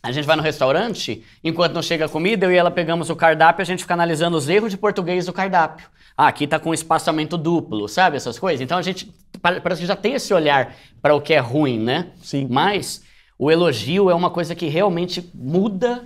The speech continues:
Speaker 1: muito, né? Tipo, a relação, a pessoa vai te amar pelo resto da vida por causa de um elogio, às vezes, você fez, né? Porque quase ninguém faz elogio. E é de graça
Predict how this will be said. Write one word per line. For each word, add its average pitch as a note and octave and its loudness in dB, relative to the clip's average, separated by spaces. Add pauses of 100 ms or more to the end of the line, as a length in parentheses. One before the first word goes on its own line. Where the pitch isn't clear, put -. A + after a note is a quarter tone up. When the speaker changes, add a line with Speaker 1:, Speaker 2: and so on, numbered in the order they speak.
(120)
Speaker 1:
muito, D#3 -4 (240)
né? A#2 -4 (160)
Tipo, B2 -4
a A#2+ 2
relação, B2+ -2
a C#3+ 0
pessoa D3 -4
vai C#3 -2
te D3 -2
amar C#3 2
pelo D3+ -2
resto G3 -2
da G#3+ 0
vida D#3+ -2
por D#3+ -4
causa C#3+ -4
de D#3+ -2
um A#3+ -2
elogio, E3 -2
às C3+ -4
vezes, C#3 -6
você B2+ -6
fez, C#3 -4
né? F3 -8 (220)
Porque C#3 -6
quase F3+ -6
ninguém G#3+ -4
faz A2+ -6
elogio. G#2+ -6 (640)
E A3+ -2
é D4 4
de C#4+ -4
graça E4 -2